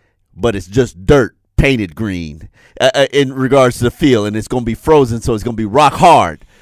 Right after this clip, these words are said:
So he's like, says to all the running back, "I know if you haven't played in Kansas City, I know this looks like dirt and grass. I mean, no, this looks like grass,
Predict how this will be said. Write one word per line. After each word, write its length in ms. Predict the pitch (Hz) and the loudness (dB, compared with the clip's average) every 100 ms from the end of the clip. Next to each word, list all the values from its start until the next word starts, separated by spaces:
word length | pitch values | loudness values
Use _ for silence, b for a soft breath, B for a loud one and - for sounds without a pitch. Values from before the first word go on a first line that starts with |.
| b | b
So 220 | - 117 | -2 -2
he's 240 | 110 131 135 | 0 -4 -2
like, 160 | 123 | -2
says 240 | - 151 135 | -2 -4 -2
to 80 | 139 | 0
all 140 | 131 | 0
the 80 | 127 | 2
running 160 | 127 | 0
back, 160 | 107 92 | 0 -4
"I 60 | 104 | -2
know 140 | 131 | 0
if 320 | 147 - 110 | 0 -4 -8
you 80 | 113 | -2
haven't 300 | 143 175 185 | 0 0 0
played 200 | 185 180 | 0 2
in 80 | 170 | 0
Kansas 360 | 190 175 156 | 0 0 -2
City, 340 | - 170 110 95 b b b | -2 0 -2 -6 b b b
I 100 | 113 | -4
know 160 | 123 | 2
this 220 | 151 151 139 | 2 2 4
looks 320 | 190 214 - | 2 2 0
like 260 | 123 95 | 0 0
dirt 380 | 113 120 95 - - | -2 -2 -4 -8 -8
and 160 | 113 | -6
grass. 540 | 95 127 120 107 101 - | 0 2 4 2 -4 -6
I 80 | 135 | -4
mean, 120 | 139 | -2
no, 120 | 131 117 | 0 0
this 220 | 110 147 | -2 -2
looks 160 | 180 | -2
like 180 | 165 127 | 0 -2
grass, 460 | 107 123 107 87 | 2 2 2 -2